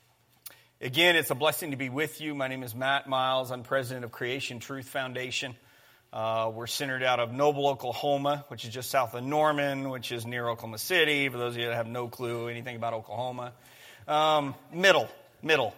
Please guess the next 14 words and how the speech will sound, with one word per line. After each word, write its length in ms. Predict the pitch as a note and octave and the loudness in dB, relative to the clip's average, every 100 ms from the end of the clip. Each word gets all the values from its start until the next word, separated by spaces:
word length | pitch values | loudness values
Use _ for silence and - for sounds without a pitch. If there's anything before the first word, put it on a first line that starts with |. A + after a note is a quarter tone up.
| C#3 | -6
middle 260 | D3+ D3 | 0 0
of 60 | C3 | 0
the 80 | A#2 | -2
state, 320 | - A#2+ G#2 - - | 0 0 0 -8 -20
okay? 400 | - C#3 E3 C#3 - - - - - | 0 2 2 -2 -8 -20 -20 -8 6
Um, 360 | D#3+ E3+ E3 - - - - - - - | 10 10 8 2 -12 -20 -20 -20 -20 -14
we 220 | D3+ F3+ G#3 | 0 10 12
are 160 | G3 | 12
a 180 | F#3 F3 | 12 12
biblical 500 | D3+ A#3 C4 - A3+ | 10 8 8 8 8
worldview 540 | G3+ A#3 A#3+ F#3 A3 | 12 12 12 8 0
training 400 | - A3+ G#3+ F#3 | 8 10 10 6
ministry, 540 | E3 C#3+ C3+ - B2 A2 - _ _ _ - - - - - - _ | 6 4 4 2 0 -2 -10 _ _ _ -20 -20 -20 -20 -20 -20 _
meaning 760 | D#3+ G3+ D4 C#4 E3+ D#3 G3+ | 0 8 10 10 8 8 6